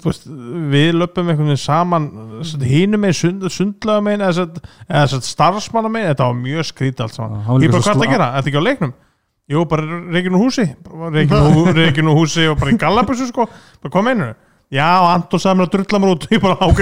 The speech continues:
Speaker 1: hvað er að gerast hérna?“ Það var
Speaker 2: Þetta
Speaker 1: bara
Speaker 2: var svo skrítið og hann var svo slakur eitthvað, hann var að
Speaker 1: Já,
Speaker 2: velta
Speaker 1: mjög
Speaker 2: út
Speaker 1: rólegur,
Speaker 2: og
Speaker 1: sko. Og
Speaker 2: meira að segja
Speaker 1: það
Speaker 2: í útsendinguna, þegar kameran spottar þetta og súmmar alveg á
Speaker 1: Já,
Speaker 2: hann, sko.
Speaker 1: já. En svo er hann líka, þú veist, eitthvað, og, hans, og Anton segir, veist, við hann að, hérna,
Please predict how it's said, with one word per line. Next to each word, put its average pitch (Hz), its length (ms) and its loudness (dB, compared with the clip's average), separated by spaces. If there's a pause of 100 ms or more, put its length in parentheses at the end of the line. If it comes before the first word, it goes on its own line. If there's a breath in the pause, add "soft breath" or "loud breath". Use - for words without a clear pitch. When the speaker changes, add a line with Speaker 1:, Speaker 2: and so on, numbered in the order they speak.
Speaker 1:
hvað 196 300 2
er 233 80 2
að 190 160 -4
gerast 220 420 0
hérna?“ 185 280 2 (500)
Það - 720 -2
var 196 140 2
Speaker 2:
Þetta - 80 2
Speaker 1:
bara 214 160 4
Speaker 2:
var 165 100 4
svo 147 100 4
skrítið 165 380 2
og 123 60 4
hann 175 160 4
var 165 160 4
svo 147 100 4
slakur 185 640 0
eitthvað, 156 220 2
hann 151 80 4
var 147 100 2
að 151 60 4
Speaker 1:
Já, 180 80 4
Speaker 2:
velta 170 160 2
Speaker 1:
mjög 160 160 4
Speaker 2:
út 208 80 2
Speaker 1:
rólegur, 214 260 2
Speaker 2:
og 160 140 2
Speaker 1:
sko. 127 140 -4 (120)
Og - 160 -14
Speaker 2:
meira 143 80 4
að 143 80 4
segja 156 220 4
Speaker 1:
það 160 100 4
Speaker 2:
í 160 140 6
útsendinguna, 120 500 2
þegar 117 160 2
kameran 151 400 0
spottar 170 460 -2
þetta 123 100 -2
og 120 100 -4
súmmar 160 440 -2
alveg 123 100 -4
á 165 80 -4
Speaker 1:
Já, 143 140 2
Speaker 2:
hann, 131 100 4
sko. 131 220 -2
Speaker 1:
já. - 420 -8
En 135 80 0
svo 156 160 0
er 185 80 2
hann 165 140 -2
líka, 139 180 -2
þú 139 80 0
veist, - 220 -6
eitthvað, 135 260 0
og, 135 240 -2
hans, 139 240 -4 (220)
og 143 240 -8
Anton 156 260 -2
segir, 165 240 -4
veist, 147 160 -6
við 196 160 -4
hann 127 160 -2
að, 120 140 -4
hérna, 123 260 -6